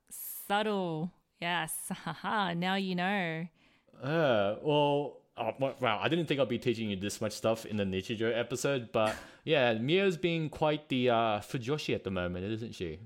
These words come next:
Speaker 1: Yeah, okay. What is fujoshi?
Speaker 2: Uh, it's, it's a way to refer to, uh, women who enjoy, uh, enjoy a little bit of male-on-male romance. Uh,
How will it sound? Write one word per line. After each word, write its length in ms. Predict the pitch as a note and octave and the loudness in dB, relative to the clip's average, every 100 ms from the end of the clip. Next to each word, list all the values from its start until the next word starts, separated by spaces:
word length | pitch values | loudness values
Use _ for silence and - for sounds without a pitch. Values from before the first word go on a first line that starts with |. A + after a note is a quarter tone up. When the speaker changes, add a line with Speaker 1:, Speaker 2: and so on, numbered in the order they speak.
| - _ _ _ _ | -20 _ _ _ _
Speaker 1:
Yeah, 220 | F3+ D#3+ | -8 -8
okay. 280 | D#3+ D3+ E3+ | -8 -10 -8
What 160 | E3 | -6
is 160 | F3 F3+ | -6 -8
fujoshi? 840 | - D#3+ D#3 D#3+ - - - A3 - _ _ _ _ _ _ _ - - - - - _ _ | -8 -10 -8 -8 -8 -10 -12 -12 -14 _ _ _ _ _ _ _ -18 -18 -20 -20 -20 _ _
Speaker 2:
Uh, 460 | A2+ B2 B2+ B2+ B2+ | 0 2 2 2 0
it's, 180 | A3 - | -2 2
it's 160 | A#3+ A#3+ | 0 2
a 60 | |
way 180 | D4+ E4+ | 2 6
to 80 | F4 | 6
refer 540 | B3 F#3+ - F3 E3 | 4 -2 4 4 6
to, 340 | E3 E3 D3+ C#3 | 4 2 2 4
uh, 100 | B2+ | 4
women 380 | A#2+ B2+ B2 A#2 | 2 0 0 -2
who 140 | B2 | -2
enjoy, 640 | B2 A#2 A#2 A#2 A#2 A2 | -2 0 2 4 4 4
uh, 340 | G#2 G2+ G2 F#2+ - - - - _ _ - | 4 2 2 -2 -6 -16 -16 -20 _ _ -6
enjoy 240 | B2 A#2 | 0 0
a 20 | |
little 180 | A2 G#2+ | 2 0
bit 140 | G#2+ | 2
of 380 | G#2 G2 G2 F#2+ | 2 2 0 -2
male-on-male 680 | G2+ G2+ G2+ F#2+ F#2 F#2 F2 | -2 0 0 0 -2 -4 -4
romance. 540 | F#2 F#2 - - - | -6 -10 -12 -14 -16
Uh, 40 | - | -16